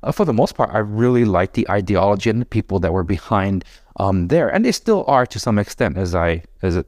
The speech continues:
uh, so I've seen some other mailers recently. I'm still on their mailing list, so I know I can reactivate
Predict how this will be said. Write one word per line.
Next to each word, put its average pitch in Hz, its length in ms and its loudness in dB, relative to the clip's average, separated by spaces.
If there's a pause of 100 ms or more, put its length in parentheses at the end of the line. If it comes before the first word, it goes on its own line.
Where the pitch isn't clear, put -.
uh, 90 140 0
so - 220 -2
I've 110 160 0
seen 107 180 0
some 98 160 -2
other 95 200 0
mailers 92 420 -2
recently. 92 400 -2 (280)
I'm 160 120 0
still 165 260 0
on 143 160 2
their 110 100 0
mailing 101 460 2
list, - 320 -4 (140)
so - 260 -4 (380)
I 117 80 0
know 120 120 2
I 135 60 2
can 123 160 0
reactivate 95 720 0